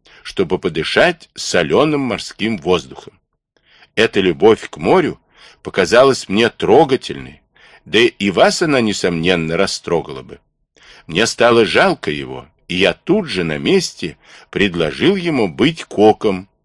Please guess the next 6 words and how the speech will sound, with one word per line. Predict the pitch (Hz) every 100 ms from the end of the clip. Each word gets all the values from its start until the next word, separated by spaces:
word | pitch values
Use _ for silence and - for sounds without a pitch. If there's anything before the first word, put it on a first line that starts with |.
| _
у | - 104
нас | 101 82 -
на | 82 90
корабле. | 98 98 76 73 65 _ _ _ _ _ _ _ _ _ _ _ _ - _
Его | - 101 131 175
зовут | 131 113 175 196